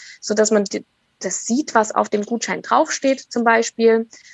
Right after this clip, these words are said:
ähm, und dass dann der Kunde, die Kunden sich das quasi einfach von dort nehmen kann. Ich hab's auch schon gesehen, da hat jemand,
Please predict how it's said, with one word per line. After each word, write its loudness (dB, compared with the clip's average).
ähm, 2
und 0
dass -4
dann -2
der 0
Kunde, 0
die -8
Kunden 0
sich -10
das -10
quasi -2
einfach -6
von -10
dort -4
nehmen 0
kann. -2
Ich 0
hab's -2
auch 2
schon 0
gesehen, 4
da -2
hat -6
jemand, 2